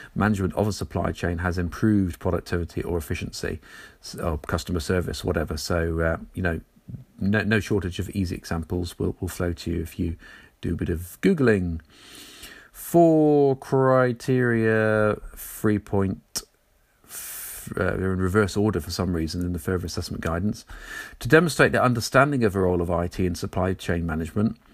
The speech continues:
learners need to assess the effectiveness of I T in managing the supply chain, three point three,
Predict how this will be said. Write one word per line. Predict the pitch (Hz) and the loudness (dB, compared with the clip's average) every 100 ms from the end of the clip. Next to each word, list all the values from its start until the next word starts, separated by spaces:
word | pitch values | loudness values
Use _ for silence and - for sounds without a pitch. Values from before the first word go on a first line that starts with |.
| - 107 | -8 4
learners | 113 117 98 | 6 6 2
need | 107 - | 0 0
to | |
assess | 95 - 98 | -4 0 -2
the | - | 0
effectiveness | 98 - - 107 101 - | 0 0 0 -2 -4 -4
of | 98 | -2
I | 90 | -2
T | 90 95 | -2 -2
in | 87 | 0
managing | 90 87 85 | 0 -2 -4
the | |
supply | 82 - 90 85 | -6 -6 -4 -6
chain, | - 101 156 _ | -2 -2 -2 _
three | - - | -10 -6
point | - - | -6 -6
three, | - 98 139 | -4 -4 -4